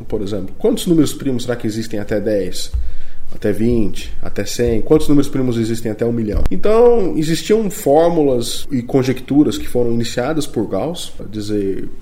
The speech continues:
quantos primos existem até um certo número. Só que ninguém conseguia provar que essas fórmulas eram válidas. E o que o Riemann faz, ele se baseia nessas conjecturas pra escrever esse artigo de oito páginas. E ele também não, pra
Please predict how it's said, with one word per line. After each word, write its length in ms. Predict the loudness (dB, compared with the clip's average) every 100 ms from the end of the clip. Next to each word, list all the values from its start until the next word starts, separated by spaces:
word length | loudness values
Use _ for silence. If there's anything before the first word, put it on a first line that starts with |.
| -12 -16 -6
quantos 240 | -2 0
primos 320 | 2 2 0 -2
existem 360 | -4 -4 -4
até 140 | -4 -4
um 80 |
certo 320 | 0 0 0 -2
número. 300 | -4 -6 -8 -8
Só 180 | 0 0
que 160 | 2 0
ninguém 380 | 2 2 2
conseguia 420 | 2 0 2 4 4
provar 840 | 0 2 4 6 6 4 2 0
que 120 | -4
essas 200 | -2 0
fórmulas 360 | 2 2 0 0
eram 180 | -2
válidas. 540 | -2 -2 -2 -2 -6 -2
E 60 | -2
o 60 |
que 100 | 4
o 60 | 6
Riemann 260 | 6 6 6
faz, 320 | 6 4 4
ele 240 | 0 -2
se 140 | -4 2
baseia 460 | 4 4 4 4
nessas 340 | 4 2 -2 -4
conjecturas 580 | -4 -2 -4 -2 -2 -2
pra 120 | -4
escrever 300 | 0 2 2
esse 120 | 0
artigo 300 | -2 -4 -4
de 60 | -4
oito 140 | -4
páginas. 500 | -6 -6 -4 -6 0
E 40 | 2
ele 140 | 2
também 420 | 2 2 6 6
não, 280 | 6 2 2
pra 280 | 0 -2